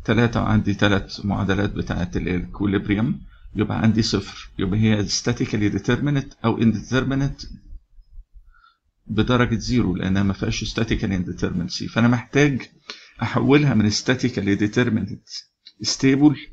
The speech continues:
إلى إن الميكانيزم ده لازم يبقى unstable في حالة الانهيار عشان ينهار، وبالتالي بنضيف لها هنج.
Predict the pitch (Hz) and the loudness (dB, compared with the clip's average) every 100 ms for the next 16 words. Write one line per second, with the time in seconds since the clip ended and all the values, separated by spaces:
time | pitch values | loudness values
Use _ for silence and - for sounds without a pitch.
0 | - - _ _ - - - - 131 127 | -20 -20 _ _ -20 -20 -2 2 4 4
1 | 123 113 107 110 113 120 120 107 101 104 | 6 6 6 2 4 4 4 2 0 2
2 | 104 110 117 113 104 104 117 113 131 110 | 2 2 2 2 0 2 2 2 0 0
3 | 104 107 113 113 107 104 107 120 139 110 | 0 -2 -2 0 0 2 4 4 2 0
4 | 110 113 113 107 98 - - _ - - | 0 2 4 2 -2 -6 -12 _ -20 -20
5 | - 113 110 - 131 120 104 110 101 104 | -4 2 2 2 4 4 4 4 4 2
6 | 107 113 104 85 175 | 0 2 0 0 0